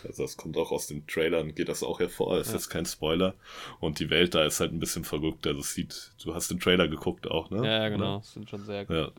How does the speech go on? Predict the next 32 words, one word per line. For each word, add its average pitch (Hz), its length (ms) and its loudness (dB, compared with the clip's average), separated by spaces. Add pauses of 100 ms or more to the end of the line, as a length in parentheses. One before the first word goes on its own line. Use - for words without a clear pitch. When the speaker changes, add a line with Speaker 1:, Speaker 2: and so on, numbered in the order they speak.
Speaker 2:
interessante 104 400 -12
Bilder. 101 260 -10
Halt. 101 180 -6
Ja, 104 200 2
wie 110 60 0
du, 113 140 2
du 113 120 2
hast 120 140 4
Speaker 1:
Das - 0 -
Speaker 2:
ja 123 60 6
auch 113 100 2
geschrieben, 117 340 -2
irgendwie 107 160 -4
so 104 80 -4
Inception 110 840 -2 (720)
Speaker 1:
Genau, 104 140 2
Speaker 2:
slash 104 260 4
Speaker 1:
Inception, 95 480 0
Speaker 2:
Matrix 107 400 4
Speaker 1:
Matrix, - 520 0
Speaker 2:
slash 107 500 2
Speaker 1:
so - 160 -2
eine 80 120 2
Speaker 2:
Doctor 82 60 2
Speaker 1:
Mischung. - 220 0 (260)
Speaker 2:
Strange - 180 -6
irgendwie 95 200 -6
so 95 80 -10
ein 95 80 -8
bisschen, 101 300 -10
ne? 117 100 -12 (560)
Speaker 1:
Genau. 73 440 -2